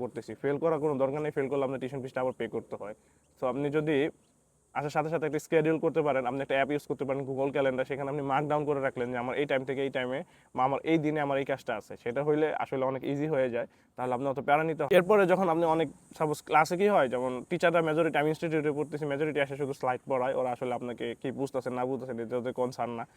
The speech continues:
ওদেরও এরকম পার্ট টাইম জব করতেছে, like, দুইশো আড়াইশো ডলার বেতনে per hour। So ওরা আপনাকে এসে আপনার মতন just স্লাইড টাইড দেখায় যাবে। যদি আপনি তো এখন, কিন্তু আপনার পড়ালেখা করে পাস করতে হবে, পরীক্ষা কিন্তু আবার নরমাল না, পরীক্ষা আপনার জেনুইনই হয়। but ক্লাসের সময় ওরা একটু হেলাপেলা করে। যাই হোক, তো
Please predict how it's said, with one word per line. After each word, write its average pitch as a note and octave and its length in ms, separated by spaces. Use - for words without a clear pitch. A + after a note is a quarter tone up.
ওদেরও D3+ 380
এরকম D3+ 260
পার্ট C#3 220
টাইম D3 160
জব C3 240
করতেছে, B2+ 360
like, A#2+ 260
দুইশো C3 180
আড়াইশো B2 260
ডলার A#2+ 260
বেতনে A#2+ 320
per A#2+ 280
hour। A#2 180
So - 100
ওরা C#3 120
আপনাকে D3 280
এসে C3+ 240
আপনার C#3 180
মতন B2 520
just B2+ 220
স্লাইড B2+ 220
টাইড C3+ 200
দেখায় C3+ 220
যাবে। C3+ 220
যদি D3 180
আপনি D#3 260
তো D#3 60
এখন, C#3 160
কিন্তু C#3 200
আপনার C#3 200
পড়ালেখা D3 300
করে C#3+ 140
পাস C3 220
করতে - 240
হবে, A2+ 100
পরীক্ষা D#3 280
কিন্তু D3+ 280
আবার D3+ 160
নরমাল C3 360
না, A2 40
পরীক্ষা D3+ 220
আপনার D3 180
জেনুইনই C3+ 360
হয়। B2 200
but C3 140
ক্লাসের D#3+ 260
সময় D#3+ 280
ওরা C#3 140
একটু C3 140
হেলাপেলা B2 440
করে। A2 300
যাই D3+ 140
হোক, A#2+ 140
তো D3+ 160